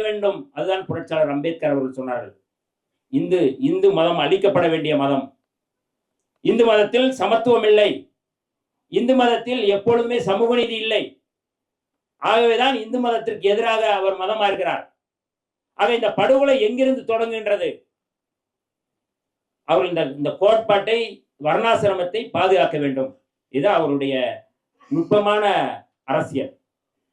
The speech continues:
ராமன் பார்ப்பனர் அல்ல, ஆனால் பார்ப்பனர்களுக்காக அந்த படுகொலை செய்கிறார். ராமதாஸ் பார்ப்பனர் அல்ல, ஆனால் பார்ப்பனர்களுடைய இந்த கருத்தியலுக்காக அவர் படுகொலை செய்கிறார், படுகொலை செய்ய தூண்டுகிறார்.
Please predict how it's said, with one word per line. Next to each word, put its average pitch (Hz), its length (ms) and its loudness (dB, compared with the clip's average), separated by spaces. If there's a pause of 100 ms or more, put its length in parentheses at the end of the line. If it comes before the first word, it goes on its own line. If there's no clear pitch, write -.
(220)
ராமன் 220 480 2 (320)
பார்ப்பனர் 202 420 2
அல்ல, 180 120 0 (1160)
ஆனால் 175 220 -2 (100)
பார்ப்பனர்களுக்காக 185 680 -2
அந்த 160 140 0
படுகொலை 147 340 0
செய்கிறார். 110 300 -10 (1120)
ராமதாஸ் 247 540 2
பார்ப்பனர் 226 420 2
அல்ல, 208 120 2 (960)
ஆனால் 262 340 0
பார்ப்பனர்களுடைய 254 680 0
இந்த 226 180 -4
கருத்தியலுக்காக 262 580 0
அவர் 226 140 -4
படுகொலை 208 340 -2
செய்கிறார், 147 320 -6 (1120)
படுகொலை 220 320 2 (100)
செய்ய 208 140 0 (760)
தூண்டுகிறார். 233 480 2